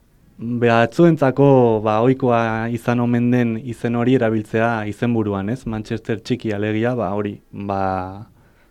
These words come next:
oso hiri industrializatu bat, baina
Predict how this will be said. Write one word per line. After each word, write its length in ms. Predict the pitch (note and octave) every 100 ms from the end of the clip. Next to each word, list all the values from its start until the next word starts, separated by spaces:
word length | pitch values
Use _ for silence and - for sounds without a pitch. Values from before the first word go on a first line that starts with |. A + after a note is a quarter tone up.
| _ _ _ -
oso 440 | A#2 - A#2+ A#2+
hiri 480 | A2+ A2+ B2 C3 - -
industrializatu 960 | A#2 A2+ A2 - A#2 G#2+ G#2+ G#2 G2+ A#2
bat, 280 | A2+ C3 - A#2
baina 320 | G#2 A#2